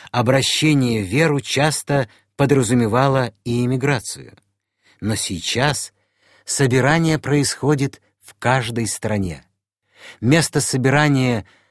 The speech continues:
для бразильских святых находится в Бразилии. Место собирания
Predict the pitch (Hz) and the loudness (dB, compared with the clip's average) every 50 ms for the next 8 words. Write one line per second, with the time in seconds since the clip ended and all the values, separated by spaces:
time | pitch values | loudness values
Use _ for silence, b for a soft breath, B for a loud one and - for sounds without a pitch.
0 | b b 101 117 139 131 131 131 131 120 107 135 160 135 - - - 139 117 - | b b 0 2 2 4 4 4 2 2 2 2 0 0 0 -2 -4 -6 -4 -4
1 | - 123 120 110 - 147 160 147 - - 127 113 - - 143 139 139 131 - - | -4 -4 -4 -2 0 -2 -2 -2 -2 -2 -4 -4 0 0 0 0 0 -2 -2 -2
2 | 143 131 123 117 101 127 131 120 95 92 101 90 87 87 82 76 69 - _ _ | -4 -2 -2 -2 0 0 0 0 0 -2 -4 -4 -4 -6 -8 -10 -14 -18 _ _
3 | _ _ _ _ _ _ _ B B B B B B B B 117 147 151 - - | _ _ _ _ _ _ _ B B B B B B B B 2 4 4 2 2
4 | 156 147 - - 139 127 139 135 147 151 147 143 139 139 135 123 107 | -2 -2 0 0 2 2 2 4 4 2 2 2 2 2 0 -2 -4